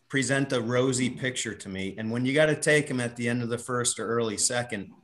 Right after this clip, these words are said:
and he has these issues, why even fuck with it?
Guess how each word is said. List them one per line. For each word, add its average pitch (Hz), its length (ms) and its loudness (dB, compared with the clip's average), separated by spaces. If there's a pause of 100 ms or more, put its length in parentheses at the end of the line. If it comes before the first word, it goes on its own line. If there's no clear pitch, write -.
(440)
and 113 100 -2
he 117 100 0
has 123 280 0
these 131 220 0
issues, 151 560 0 (260)
why 170 220 0
even 208 240 0
fuck 214 320 0
with 104 160 -2
it? - 100 -16